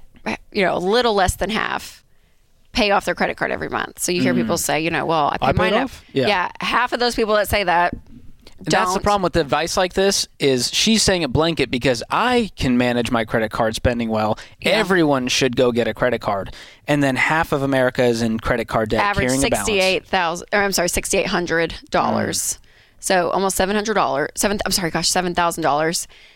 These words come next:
Speaker 1: And, and I'm like, you know, and, and the credit card arguments, 'cause I'm like, the math, like, okay, I get it. Like, I, sure. Yeah, you spend that, you get, okay, then yes. On the, on the sheet of paper, I'm like, "Yes, that, that, that."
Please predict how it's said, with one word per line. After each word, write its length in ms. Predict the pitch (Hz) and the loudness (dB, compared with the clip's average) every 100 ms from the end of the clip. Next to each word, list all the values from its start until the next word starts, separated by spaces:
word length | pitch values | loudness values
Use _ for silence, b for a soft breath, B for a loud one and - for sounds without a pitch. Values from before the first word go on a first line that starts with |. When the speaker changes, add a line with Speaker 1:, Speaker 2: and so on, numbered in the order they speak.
| b b b - - | b b b -8 0
Speaker 1:
And, 280 | 254 254 - | 2 2 0
and 140 | 247 | 0
I'm 80 | 262 | 0
like, 220 | 254 220 | 0 -2
you 40 | 254 | 0
know, 160 | 208 185 | 0 0
and, 140 | 190 - | 0 -2
and 140 | 240 | -2
the 80 | 233 | -2
credit 260 | - 359 | 0 0
card 400 | - 233 214 185 - _ _ _ - - - - | 0 -2 -2 -6 -20 _ _ _ -20 -20 -6 0
arguments, 880 | 214 208 175 156 180 - - - - - - | 0 0 -4 -2 -4 -4 -4 -4 -6 -16 -8
'cause 100 | - | -2
I'm 60 | 302 | 0
like, 240 | 285 - | 0 -4
the 140 | - 240 | -4 -2
math, 500 | 233 233 247 330 - | 0 0 0 -2 0
like, 200 | 240 - | -2 0
okay, 140 | - 480 | 0 0
I 40 | 285 | 2
get 180 | 302 | 0
it. 120 | 208 - | 0 0
Like, 120 | 240 | 0
I, 100 | 220 - | -2 -4
sure. 360 | - 480 - - - - _ - | 0 0 -2 -6 -20 -20 _ -4
Yeah, 160 | - 453 | -2 0
you 140 | - | -2
spend 300 | 196 233 226 | -4 -2 0
that, 180 | 240 311 | 0 -2
you 60 | 202 | -2
get, 180 | 208 - | -2 0
okay, 300 | 233 294 - | 0 -2 -2
then 200 | 196 185 - | -6 -6 -14
yes. 480 | - 220 - - - b b b b - | -4 -2 -2 -8 -12 b b b b -4
On 120 | 214 | 0
the, 100 | 208 - | 0 0
on 180 | 220 | 0
the 120 | 196 180 - - | -2 -6 -12 -4
sheet 240 | - 294 | 0 0
of 60 | 311 | 2
paper, 340 | 294 214 185 | 2 2 2
I'm 80 | 190 | 2
like, 240 | 190 185 | 0 0
"Yes, 320 | 214 - - - | -2 -2 -4 -2
that, 280 | 190 208 - | -2 -2 -2
that, 180 | 190 | -2
that." 220 | - 170 | 0 -2